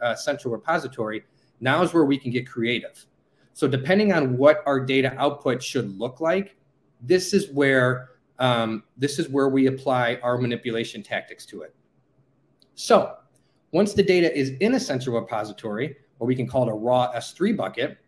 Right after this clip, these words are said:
we can apply transformations to that data as we move it along the process of being able to, uh, be easily queryable or easily loaded into, uh, a data warehouse or another database, which we'll get into here in a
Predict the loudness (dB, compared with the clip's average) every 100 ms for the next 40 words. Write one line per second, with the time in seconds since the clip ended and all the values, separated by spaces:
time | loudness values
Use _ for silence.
0 | _ _ _ -2 0 0 -2 0 0 0
1 | -2 -6 -6 -6 -6 -6 -6 -4 -2 -4
2 | -4 -8 -8 -8 -6 -6 -6 -6 -4 -4
3 | -6 -12 _ -4 0 2 0 2 2 2
4 | 0 0 0 0 0 -2 -6 -2 0 0
5 | -4 -4 -4 -10 -14 _ _ -4 -4 -2
6 | -2 -2 -2 -4 -4 -4 -8 -6 -4 -2
7 | -6 _ _ -6 -4 -4 -6 -4 -2 2
8 | 0 -2 -2 2 4 4 2 0 -4 _
9 | _ -8 -2 0 2 0 0 0 4 4
10 | 2 -2 -6 -6 -2 -2 -2 -6 -6 -6
11 | -4 -6 -4 -4 -2 -4 -6 -10 -8 -8
12 | -8 -10 -10 -16 -18 -14 -8 -4 -4 -4
13 | -6 -10 -14 -14